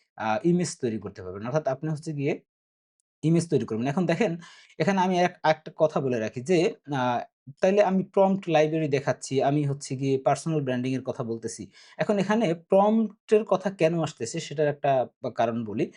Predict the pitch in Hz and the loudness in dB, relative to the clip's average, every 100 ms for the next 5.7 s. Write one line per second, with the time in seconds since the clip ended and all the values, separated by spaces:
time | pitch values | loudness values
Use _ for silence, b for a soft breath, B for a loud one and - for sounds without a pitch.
0 | B B - 208 196 196 196 202 - 185 | B B -2 0 2 2 2 2 2 2
1 | 185 180 165 175 180 175 180 165 160 170 | 0 -2 -2 0 0 0 -2 -4 -4 -4
2 | 170 - 190 156 139 160 156 131 160 151 | -6 -4 2 2 2 -6 -2 -4 0 -2
3 | 123 139 120 127 160 156 135 - 120 139 | -2 -6 -2 -2 -2 -4 -4 0 -2 -2
4 | 143 143 151 - 151 139 143 131 185 196 | -6 -2 0 0 -4 -4 -4 0 2 2
5 | 135 101 110 120 175 165 | -4 -4 -6 0 2 2